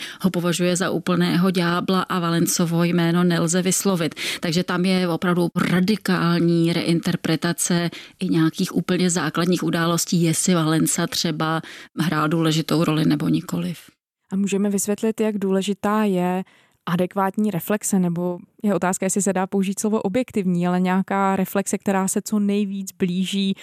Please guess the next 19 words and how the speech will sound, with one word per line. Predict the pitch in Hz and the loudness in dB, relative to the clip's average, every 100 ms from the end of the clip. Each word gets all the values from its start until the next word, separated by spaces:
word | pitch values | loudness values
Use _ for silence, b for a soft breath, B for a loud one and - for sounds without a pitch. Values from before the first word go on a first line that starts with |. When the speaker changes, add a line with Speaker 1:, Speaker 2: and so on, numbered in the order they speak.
| B B | B B
Speaker 2:
střízlivému | - - - 185 185 190 190 190 190 | -8 -6 -4 -2 0 0 0 0 2
realistickému | 175 180 - 185 - 196 196 214 190 | 2 -2 -2 -6 -2 -2 0 -2 -2
pohledu | 175 170 175 190 | -4 0 0 2
na | 175 | 2
věc | 175 202 | 0 -2
a | |
dokumentaci. | 185 190 190 180 175 175 175 165 156 B B - | -4 -2 0 0 0 -2 -4 -4 -4 B B 0
Jak | 180 175 | 0 0
důležitá | 180 185 190 180 190 196 | -2 0 -2 0 0 2
je | 190 | 0
proto, | - 185 185 175 - | -2 -4 0 -2 -2
aby | 185 165 185 185 185 | -4 -2 0 0 0
ta | 196 | -2
společnost | - - 185 180 - 190 - | -4 0 0 0 -2 -2 0
mohla | 185 180 190 190 | 0 0 0 -4
fungovat | - 180 175 180 190 185 | -4 -2 0 0 -2 -2
dál | 170 160 247 | -4 -2 -2
na | 269 | 0
nějakém | 233 196 - 190 185 | 0 -2 -2 0 -2